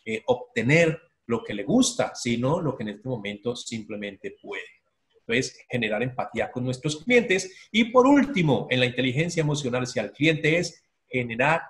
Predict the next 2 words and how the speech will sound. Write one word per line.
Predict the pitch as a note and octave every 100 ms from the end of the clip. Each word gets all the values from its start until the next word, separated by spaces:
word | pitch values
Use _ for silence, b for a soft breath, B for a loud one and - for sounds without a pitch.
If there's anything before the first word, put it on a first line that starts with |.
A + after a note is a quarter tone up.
| -
relaciones | B2+ A2+ - C3+ C#3 D3 -
interpersonales. | F3+ G3 G3+ F3+ F3 F3+ F3+ - E3+ E3 - D3+ A2+ G#2 F#2+ - - -